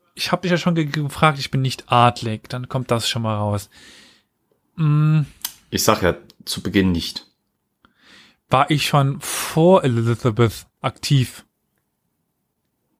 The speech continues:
Speaker 1: in der Politik?
Speaker 2: Nicht wirklich.
Speaker 1: Okay. Ja, ich war also zum Beispiel nicht Cromwell. Der hat ja auch,
Speaker 2: Nee.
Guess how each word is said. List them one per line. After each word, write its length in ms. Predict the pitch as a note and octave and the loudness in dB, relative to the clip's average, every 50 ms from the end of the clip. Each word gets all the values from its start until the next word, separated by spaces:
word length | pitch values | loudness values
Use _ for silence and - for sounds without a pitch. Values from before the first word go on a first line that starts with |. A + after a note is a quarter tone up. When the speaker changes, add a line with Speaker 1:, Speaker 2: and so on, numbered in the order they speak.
| _ _ - | _ _ -6
Speaker 1:
in 60 | D3 | -4
der 60 | B2+ | -4
Politik? 500 | A2+ - B2 A#2 A2+ - A#2+ A2 - _ _ _ _ _ _ _ _ _ _ _ _ _ _ _ _ _ _ _ _ _ - | -2 0 0 -2 0 -2 -4 -6 -6 _ _ _ _ _ _ _ _ _ _ _ _ _ _ _ _ _ _ _ _ _ -2
Speaker 2:
Nicht 840 | F#2+ F#2+ G2 G2+ G2+ G2+ G2+ G#2 G#2+ G#2+ G#2+ G#2+ - - - D#2+ E2+ | 0 4 4 6 6 8 8 8 8 6 6 4 2 -2 0 2 4
wirklich. 580 | F#2+ F#2+ F2 - - E2+ E2+ - - - - - _ _ _ _ _ _ _ _ - | 4 4 4 2 -2 -6 -6 -6 -8 -10 -12 -16 _ _ _ _ _ _ _ _ -4
Speaker 1:
Okay. 240 | E3+ D3 - A#2 G2+ - _ - - - - - - - - - - - - - _ _ _ _ _ _ _ _ - | -4 -4 -4 -8 -16 -20 _ -20 -20 -20 -20 -20 -20 -20 -20 -20 -20 -20 -20 -20 _ _ _ _ _ _ _ _ -2
Ja, 180 | D#3 D3 C#3+ | 0 0 0
ich 140 | C#3 - - | 0 -2 0
war 60 | C#3+ C#3 | 0 2
also 160 | B2 A#2+ A#2+ | 2 2 0
zum 120 | A#2+ C3 B2 | 0 2 2
Beispiel 240 | B2 A#2 A2+ C3 D3 | 2 2 0 -2 -2
nicht 400 | C3+ B2+ B2 B2+ C3+ B2+ - - | -2 0 2 4 4 2 0 -2
Cromwell. 440 | - - A#2 A#2 A2+ A2 G#2 G2+ G2+ - _ _ _ _ _ _ _ _ _ _ _ - | 0 2 2 2 2 2 0 -2 -4 -10 _ _ _ _ _ _ _ _ _ _ _ -14
Der 80 | A#2 | -12
hat 60 | A2+ B2 | -8 -8
ja 60 | B2 | -8
auch, 120 | A2+ - - | -8 -2 0
Speaker 2:
Nee. 120 | - - | 2 2